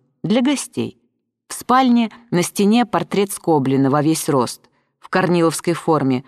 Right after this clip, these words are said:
мужественный офицер-красавец, на груди — Георгиевский крест, на плече нашивка, череп и скрещённые кости. Таким Коленька был в двадцатом году,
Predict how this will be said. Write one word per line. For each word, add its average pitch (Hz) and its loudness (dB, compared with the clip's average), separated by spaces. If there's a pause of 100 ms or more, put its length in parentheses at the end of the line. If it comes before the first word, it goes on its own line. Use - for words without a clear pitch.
(420)
мужественный 160 0
офицер-красавец, 147 -2 (300)
на 170 0
груди — 180 2 (240)
Георгиевский 180 0
крест, - -2 (180)
на 151 0
плече 151 0
нашивка, 139 -2 (300)
череп 226 0 (100)
и 170 -2
скрещённые 151 0
кости. - -6 (680)
Таким 202 0
Коленька 175 2
был 160 2
в 156 -4
двадцатом 156 -2
году, 147 -2